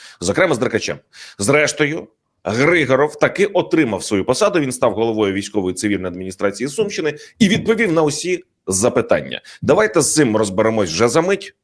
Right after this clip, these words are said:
Підпишіться на цей YouTube канал, поставте лайк, будь ласка, і не забувайте про коментарі, а ми будемо, що? Правильно, будемо починати. Отже, про те, що Олег Григоров, людина, афілійована до команди Андрія Деркача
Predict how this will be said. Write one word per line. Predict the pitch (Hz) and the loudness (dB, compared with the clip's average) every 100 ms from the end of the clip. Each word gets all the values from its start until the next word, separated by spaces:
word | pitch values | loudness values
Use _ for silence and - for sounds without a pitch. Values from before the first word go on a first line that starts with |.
| _ | _
Підпишіться | 147 165 - 131 - 90 | 0 0 0 0 0 -4
на | 87 90 | -2 -2
цей | - 101 | 0 0
YouTube | 92 110 | 0 -2
канал, | 156 175 180 175 - - | -2 0 -2 -4 -16 -2
поставте | 127 131 107 | 0 2 2
лайк, | 135 180 | 2 2
будь | 135 | 2
ласка, | 131 - | 0 -2
і | 101 | -4
не | |
забувайте | 101 123 120 | 0 0 0
про | 104 98 | -4 -2
коментарі, | 101 92 92 120 - | -2 0 0 0 0
а | 95 | 0
ми | 101 151 | 0 -4
будемо, | 85 110 117 117 113 - _ _ | 0 0 2 0 -4 -6 _ _
що? | - - 151 - _ _ _ _ _ | -4 0 0 -4 _ _ _ _ _
Правильно, | 87 110 160 123 | -2 -2 -2 -4
будемо | 107 147 131 | -4 -4 -6
починати. | 117 - 87 64 - - - - - - | -8 -6 -6 -6 -12 -18 -18 -20 -6 2
Отже, | 220 170 - 90 73 - | 4 4 2 2 0 2
про | 147 | 2
те, | 151 247 | 4 2
що | - 170 165 | 2 2 4
Олег | 123 131 214 - - | 4 4 2 -2 -10
Григоров, | 101 117 120 90 110 123 - _ _ _ _ _ | -2 0 2 2 0 -2 -10 _ _ _ _ _
людина, | 98 139 127 214 180 156 139 - | 0 2 2 2 4 4 2 0
афілійована | 151 151 165 160 127 98 95 | 0 2 2 2 2 0 0
до | 107 | 0
команди | 131 123 104 | 0 0 0
Андрія | 104 107 110 | -2 0 2
Деркача | 117 117 139 226 233 | 2 0 -2 -2 -4